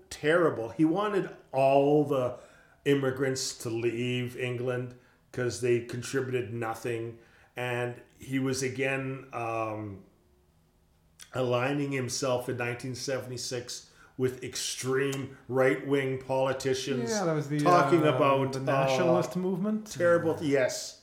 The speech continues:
Speaker 2: Yeah.
Speaker 1: And that started a revolt, which I do know about, which the, the Rock Against Racism, which started because of Eric's comments by,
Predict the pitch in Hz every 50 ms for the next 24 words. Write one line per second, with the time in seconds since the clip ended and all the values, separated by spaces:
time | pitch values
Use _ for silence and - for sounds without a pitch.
0 | - 185 175 175 170 165 147 123 113 104 95 - - 135 139 135 131 120 117 151
1 | 165 190 233 262 254 - - - - 156 143 139 131 131 127 127 127 127 127 -
2 | - 131 127 127 127 127 120 101 117 190 226 196 160 156 - - - - - -
3 | _ _ - - 131 143 143 143 - - - - 131 131 127 113 110 143 202 262
4 | 254 214 170 143 131 123 113 127 123 139 - - 135 139 131 - 113 120 127 123
5 | 123 127 - 160 123 123 123 120 117 113 113 113 113 113 - 131 135 143 151 -
6 | 151 139 131 131 123 117 - 120 127 139 160 165 - - 139 123 107 98 113 117
7 | 135 - - _ _ _ _ _ _ _ _ _ _ _ _ _ _ _ _ -
8 | 127 131 131 - - - - 139 147 156 156 143 135 120 104 120 120 - - -
9 | 196 262 262 - 175 147 - - 151 139 135 135 131 127 - - - 135 131 127
10 | 123 120 120 127 143 143 - - - - - 131 117 131 123 123 123 123 120 120
11 | 120 120 120 123